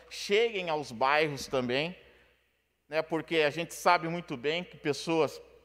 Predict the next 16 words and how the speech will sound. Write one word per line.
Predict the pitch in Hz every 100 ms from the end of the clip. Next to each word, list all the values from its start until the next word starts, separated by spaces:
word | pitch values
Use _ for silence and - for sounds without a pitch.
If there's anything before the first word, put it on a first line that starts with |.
| _ _ _ -
dos | 131
bairros | 117 151 156 135
não | 165 220
têm | 185 180 196
acesso | 151 - 151 160
a | 143
esse | -
tipo | 127 135 -
de | 117
serviço, | - 120 110 147 165 - _ _ _ _ _ _
e | 139
eu | 147
acho | 165 -
que | 185
esse | 180
conjunto | 196 220 233 190 139 175 185 - 110